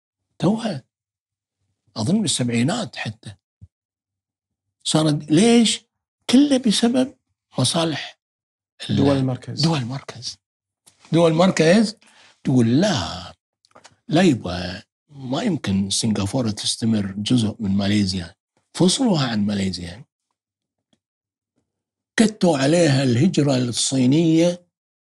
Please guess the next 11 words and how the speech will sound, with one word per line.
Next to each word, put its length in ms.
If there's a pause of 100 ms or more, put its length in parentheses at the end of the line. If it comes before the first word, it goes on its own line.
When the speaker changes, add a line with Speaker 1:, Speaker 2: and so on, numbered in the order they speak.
(440)
Speaker 1:
إلى 240
أن 200
أدخمت 540
بالهجرة 380
الصينية. 540 (1040)
صوتوا 680 (1120)
تحقيق 420
المصير. 600 (2250)
مطلبكم 760 (1500)
نبي 540 (340)
نحقق 640